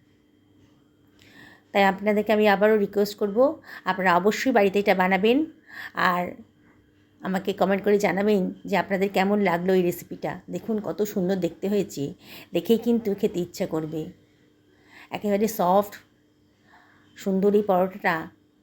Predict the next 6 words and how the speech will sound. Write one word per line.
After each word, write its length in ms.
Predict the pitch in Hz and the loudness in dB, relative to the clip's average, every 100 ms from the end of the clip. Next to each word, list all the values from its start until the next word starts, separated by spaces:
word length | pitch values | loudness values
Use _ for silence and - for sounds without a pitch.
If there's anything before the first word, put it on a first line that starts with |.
| _ _ - | _ _ -10
দেখতে 240 | 180 - | -8 -4
যেমন 240 | 214 214 226 | -2 0 0
সুন্দর, 520 | 226 214 214 262 349 - _ _ _ _ _ _ _ _ _ | 0 2 4 4 2 -6 _ _ _ _ _ _ _ _ _
সেরকমই 680 | - 185 190 233 220 190 240 - _ | -8 -2 -2 2 2 0 -2 -10 _
খেতেও 320 | 180 190 226 | -4 0 2
অসাধারণ। 640 | 175 - 147 165 131 | 2 -2 -8 -8 -10